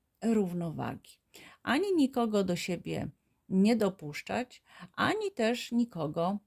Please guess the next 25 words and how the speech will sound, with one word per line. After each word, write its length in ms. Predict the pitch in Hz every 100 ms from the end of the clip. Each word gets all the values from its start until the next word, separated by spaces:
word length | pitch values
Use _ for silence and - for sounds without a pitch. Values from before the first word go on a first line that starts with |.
| _
nie 320 | - 190 185 175
odpychać. 800 | - - 185 - - - - _ 226 208 165
E, 200 | 208 214
jednych 600 | 214 208 - 440 - 294
traktujecie 720 | - 240 240 226 220 226 233 233
jako 320 | 208 208 190
osoby, 460 | 190 208 202 202
które 360 | 196 - 185 180
są 200 | 180 180
naprawdę 680 | 175 160 180 190 202 180 180 _ _ -
intelektualnie, 1160 | 233 247 240 208 196 - 175 202 240 202 185 - _
em, 1000 | - 170 170 175 170 170 165 160 131 107 - - - - - _
błyskotliwie 1300 | - 139 214 226 - 190 190 165 185 262 226 180 180 - - - -
jakoś 500 | 185 208 240 233 208
was 260 | 185 190 185
przyciągające, 1300 | - 202 - 190 180 170 165 139 127 127 - 226 302 _ - - - _
a 280 | 214 208 202
z 100 | 185
drugiej 360 | 208 - 349 -
strony 580 | - 196 175 147 135
są 260 | - - 226
ludzie, 340 | 196 240 311
których 280 | 302 320 311
po 140 | - 427
prostu 600 | 196 156 - - 226